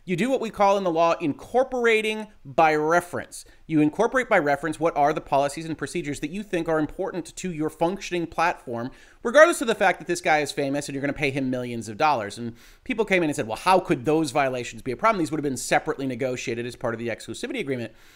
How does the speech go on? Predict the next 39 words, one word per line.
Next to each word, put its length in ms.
And 160
certain 240
aspects 600
of 200
them 240
would 220
be. 160
There 160
might 240
be 80
materiality 760
thresholds, 540
standards, 560
standards 420
of 140
review 360
that 140
wouldn't 220
apply 320
to 140
you 260
or 260
I 180
if 160
we 60
were 100
streaming 320
on 60
the 80
service. 260
We 100
don't 180
know 180
because 240
we 60
don't 180
know 100
that 220
contract. 640